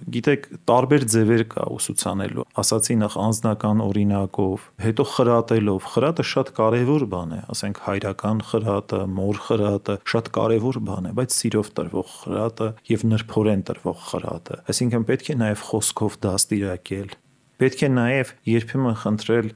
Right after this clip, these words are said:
կնքահորը, որ խոսի երեխաների հետ, երբեմն պետք է դիմել հոգևոր հեղինակությունների, այսինքն տուն հրավիրել հոգևորականների,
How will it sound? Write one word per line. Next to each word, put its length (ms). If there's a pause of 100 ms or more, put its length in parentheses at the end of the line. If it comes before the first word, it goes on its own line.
կնքահորը, 720
որ 220
խոսի 400
երեխաների 720
հետ, 460
երբեմն 360
պետք 240
է 40
դիմել 360
հոգևոր 580
հեղինակությունների, 1120
այսինքն 480
տուն 240
հրավիրել 560
հոգևորականների, 1300